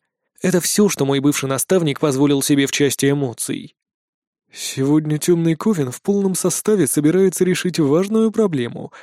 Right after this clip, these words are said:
что делать с жилищем", пояснил Кемаль Соренто,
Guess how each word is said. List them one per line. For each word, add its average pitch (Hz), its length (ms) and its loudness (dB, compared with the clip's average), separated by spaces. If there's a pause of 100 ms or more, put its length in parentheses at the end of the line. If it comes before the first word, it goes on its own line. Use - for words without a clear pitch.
что - 380 -2
делать 208 360 2
с 165 60 -8
жилищем", 131 760 -4 (400)
пояснил 139 380 0
Кемаль 131 320 -4
Соренто, 160 560 -4